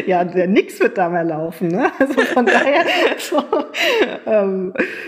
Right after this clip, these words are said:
nee, ist es, glaub ich, auch, äh, ist es voll okay, um, also, ne, der Funktion am Leben zu sein. Ähm,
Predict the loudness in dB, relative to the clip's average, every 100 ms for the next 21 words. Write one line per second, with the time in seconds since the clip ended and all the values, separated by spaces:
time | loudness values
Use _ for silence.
0 | -8 2 4 6 4 0 -2 -4 -4 -6
1 | -6 -6 -10 -8 -8 -8 -14 -14 -10 -8
2 | -8 -10 -6 -8 -4 0 0 -2 0 0
3 | 0 -4 -6 -8 -14 -8 -6 -4 -4 -4
4 | -6 -8 -6 -6 -4 -6 -8 -12 -14 -16
5 | -20 -20 -18 -2 -2 0 0 0 0 -2
6 | 0 0 -2 -4 -4 -4 -4 -6 -6 -8
7 | -12 -10 -8 -10 -12